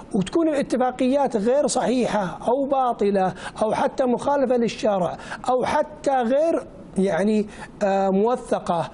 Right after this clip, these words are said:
أو حتى مثلًا في الوصايا، في الأوقاف، ثم بالأخير بعد فترة، سنة، سنتين، خمس سنوات،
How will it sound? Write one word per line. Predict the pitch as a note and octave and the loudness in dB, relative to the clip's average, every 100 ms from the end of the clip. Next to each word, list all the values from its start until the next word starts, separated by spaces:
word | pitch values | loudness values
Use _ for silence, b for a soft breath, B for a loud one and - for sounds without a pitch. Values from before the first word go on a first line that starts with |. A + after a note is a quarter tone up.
| B B - | B B -2
أو | B3 | 0
حتى | - C4+ C4+ | 2 0 0
مثلًا | B3+ A#3 A#3 | 0 2 2
في | G#3+ | 2
الوصايا، | A#3+ A3+ - A3+ A3+ A3 | 2 2 2 0 2 2
في | G#3 | 2
الأوقاف، | A3+ G#3+ F#3+ F#3+ A3+ C4+ - B B | 0 0 0 0 0 -2 -8 B B
ثم | - F4 E4 D#4 | 0 2 2 2
بالأخير | E4+ D4+ D4+ D4+ C4+ A3 | 2 0 0 2 2 2
بعد | C4+ C4 G3+ | 2 2 2
فترة، | C4+ B3 A3+ | 0 2 0
سنة، | F#3+ C4 B3+ | 0 2 2
سنتين، | G#3+ A3 G3+ B3+ B3+ A#3+ | 2 0 0 2 2 2
خمس | A3+ C4 C4 - | 0 0 0 0
سنوات، | A#3+ A3+ G#3 G3+ G#3+ | 0 2 2 2 0